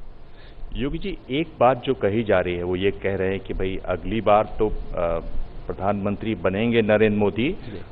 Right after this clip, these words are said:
Speaker 1: और उसके बाद आगे जिनका नंबर है,
Speaker 2: जी।
Speaker 1: उनमें सबसे आगे हैं, अ, आप, आप सबसे आगे हैं, यानी आप
Speaker 2: भैया, हम
Speaker 1: अगले
Speaker 2: देखिए,
Speaker 1: भावी प्रधानमंत्री,
Speaker 2: मैं,
Speaker 1: भविष्य के प्रधानमंत्री भी हो
Speaker 2: मैं,
Speaker 1: सकते हैं।
Speaker 2: मैं किसी पद का दावेदार नहीं हूं।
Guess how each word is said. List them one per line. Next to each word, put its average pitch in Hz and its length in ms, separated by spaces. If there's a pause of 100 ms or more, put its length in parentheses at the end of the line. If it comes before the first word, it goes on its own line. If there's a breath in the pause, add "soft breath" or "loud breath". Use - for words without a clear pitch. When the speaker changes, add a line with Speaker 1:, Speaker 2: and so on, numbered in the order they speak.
(120)
Speaker 1:
और 123 140
उसके 123 380
बाद 123 500
आगे 104 360
जिनका 151 300
नंबर 107 340
है, 113 400
Speaker 2:
जी। 98 140 (100)
Speaker 1:
उनमें 135 220
सबसे 147 420
आगे 127 260
हैं, 147 300
अ, 107 220 (720)
आप, - 260
आप 131 220
सबसे 151 260
आगे 98 200
हैं, 85 220 (460 loud breath)
यानी 123 280
आप 127 420
Speaker 2:
भैया, 156 160
हम 156 60
Speaker 1:
अगले 139 200
Speaker 2:
देखिए, 139 220
Speaker 1:
भावी 143 260
प्रधानमंत्री, 135 840
Speaker 2:
मैं, 110 80
Speaker 1:
भविष्य 113 400
के 139 140
प्रधानमंत्री 123 760
भी 123 200
हो 135 80
Speaker 2:
मैं, 160 120
Speaker 1:
सकते 127 260
हैं। 85 80
Speaker 2:
मैं 147 180
किसी 156 360
पद 135 220 (120)
का 156 100
दावेदार 117 520
नहीं 90 400
हूं। - 180